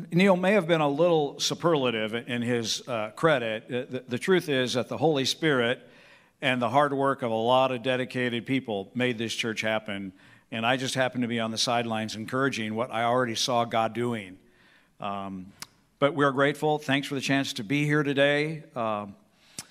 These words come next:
in January of this year, my wife Tina and I transitioned out of being the senior leaders of the Vineyard Church in Peoria, Illinois,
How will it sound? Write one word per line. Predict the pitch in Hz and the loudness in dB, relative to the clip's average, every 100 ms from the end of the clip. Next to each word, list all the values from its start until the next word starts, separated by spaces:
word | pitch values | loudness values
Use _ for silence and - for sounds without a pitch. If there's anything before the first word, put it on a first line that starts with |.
| _ _ _ _ _ | _ _ _ _ _
in | - 139 120 | 0 0 0
January | 123 147 170 160 135 131 127 | 0 0 0 0 -2 -2 -2
of | 113 | -2
this | 117 107 - | -4 -4 -2
year, | 113 107 107 127 127 - | -2 0 -2 -4 -6 -2
my | 117 | 0
wife | 117 123 117 - | 2 0 -2 -6
Tina | 156 151 143 139 | -2 0 0 0
and | 120 123 | -6 -4
I | 113 110 110 110 | -4 -2 -2 -4
transitioned | 135 127 120 135 120 120 120 | -2 -2 -2 -2 -2 -4 -2
out | 123 135 | 0 2
of | 131 120 | 0 -2
being | 131 120 | 0 0
the | 113 | 0
senior | - 156 156 139 | 0 0 2 0
leaders | 127 123 117 117 113 | 0 -2 -2 -4 -2
of | 123 | -4
the | 110 107 | -2 -2
Vineyard | 131 135 127 | 0 0 -2
Church | 104 131 123 113 | -2 -4 -4 -6
in | 107 | -8
Peoria, | - 120 131 139 139 | -6 -4 -2 -2 -2
Illinois, | 131 117 110 104 101 104 117 | -4 -4 -6 -8 -8 -8 -10